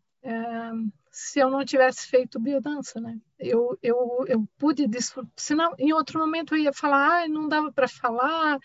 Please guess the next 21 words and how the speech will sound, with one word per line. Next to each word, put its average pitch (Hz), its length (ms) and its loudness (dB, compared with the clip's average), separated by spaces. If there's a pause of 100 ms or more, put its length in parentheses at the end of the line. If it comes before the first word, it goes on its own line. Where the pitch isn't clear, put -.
(460)
eu 240 140 4
ia 254 200 6
me 269 120 2
incomodar 269 760 2
com 233 200 -8
esse, 226 640 -2
né, 233 160 -2 (680)
esse 247 240 -2
som 247 340 2
alto, 214 480 2
né? 233 260 -8 (140)
Mas, 233 420 -4
é, 233 520 -4
ali 240 300 0
eu 277 140 2
vi, 254 280 -2
assim, 262 320 0
como, 262 300 -4
um, 254 480 -18 (220)
digamos, 247 440 2
uma, 247 360 -2